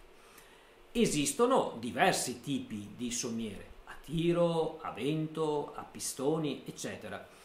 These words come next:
Ma i due modelli più diffusi sono quelli a vento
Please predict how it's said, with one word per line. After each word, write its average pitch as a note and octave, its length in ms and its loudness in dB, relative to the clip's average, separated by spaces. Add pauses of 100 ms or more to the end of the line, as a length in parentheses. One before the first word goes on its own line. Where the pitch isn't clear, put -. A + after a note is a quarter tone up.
(300)
Ma G#3 580 4
i D#3 340 0
due C#4+ 220 4
modelli B2+ 560 4
più E3+ 200 -2
diffusi G3+ 840 0
sono G3 600 2
quelli E3+ 580 6
a A#3 120 4
vento G#2+ 680 -2